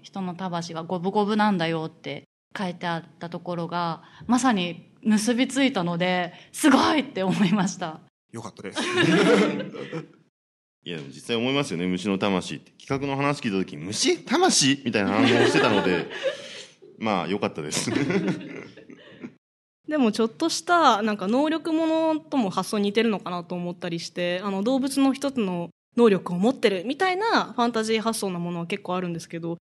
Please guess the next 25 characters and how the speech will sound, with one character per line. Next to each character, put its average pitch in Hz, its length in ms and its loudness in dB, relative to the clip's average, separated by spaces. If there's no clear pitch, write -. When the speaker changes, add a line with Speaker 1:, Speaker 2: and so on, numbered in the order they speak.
Speaker 4:
ど 359 60 -6
っ 370 40 -4
ち - 80 -8
か 605 100 -2
と 605 80 -2
い - 20 2
う - 40 0
と、 190 240 0
ま 233 120 0
あ、 - 120 -6
霊 370 220 4
に 240 100 6
取 196 200 -2
り 202 40 -8
憑 - 60 -8
か 208 100 0
れ 208 120 0
る 202 40 0
に 175 120 -4
近 185 260 -8
い 170 80 -8
と 170 100 -12
い 160 100 -10
う 160 60 -14
か 185 460 -14